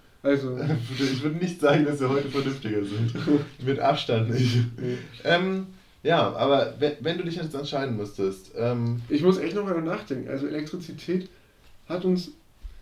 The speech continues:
Speaker 1: also we-, warte mal, wir reden jetzt über Vorteile, aber welche Nachteile bringen Klinkersteine?
Speaker 2: Also zum Beispiel bei Heu-, Nachteile für Klinkersteine ist zum Beispiel, dass der Bau aufwendiger ist. Vorteile, die,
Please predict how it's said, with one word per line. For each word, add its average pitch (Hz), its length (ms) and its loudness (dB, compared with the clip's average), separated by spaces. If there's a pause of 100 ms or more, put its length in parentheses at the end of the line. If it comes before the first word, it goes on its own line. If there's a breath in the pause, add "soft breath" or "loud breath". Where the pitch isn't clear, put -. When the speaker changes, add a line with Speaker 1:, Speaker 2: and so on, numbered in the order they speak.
(300 soft breath)
Speaker 1:
also 170 240 2
we-, 160 180 2
warte 156 220 -2
mal, 123 160 0
wir 135 100 -2
reden 160 120 2
jetzt 156 180 -2
über 139 160 0
Vorteile, 131 540 -6
aber 120 80 -2
welche 127 240 -2
Nachteile 135 600 -6
bringen 143 580 0 (280)
Klinkersteine? 131 680 -6 (1300 soft breath)
Speaker 2:
Also 160 220 -2
zum 165 160 -4
Beispiel 175 240 0
bei 160 160 2
Heu-, 160 160 0 (180)
Nachteile 185 500 -4
für 156 120 -12
Klinkersteine 180 540 -8
ist 170 120 -12
zum 160 80 -6
Beispiel, 156 240 -6
dass 131 160 -6
der 113 140 0
Bau 117 320 0
aufwendiger 165 600 -4
ist. 160 180 -8
Vorteile, 151 640 -4
die, 131 300 -8